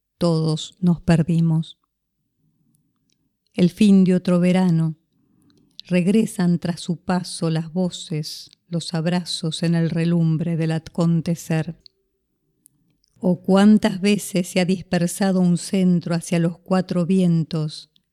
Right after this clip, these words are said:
hacia las direcciones contrarias del albur. Nada puede reunir lo que el viento ha cardado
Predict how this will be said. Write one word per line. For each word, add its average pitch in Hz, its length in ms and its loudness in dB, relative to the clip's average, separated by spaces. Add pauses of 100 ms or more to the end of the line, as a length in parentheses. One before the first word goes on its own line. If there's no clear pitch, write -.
(120)
hacia 170 280 -2
las 170 160 0
direcciones 180 800 2
contrarias 170 840 0
del 170 180 0
albur. 165 600 -2 (1700)
Nada 180 320 0
puede 190 280 4
reunir 185 640 4
lo 170 160 0
que 175 120 -2
el 165 120 0
viento 175 480 2
ha 170 80 -2
cardado 165 720 -2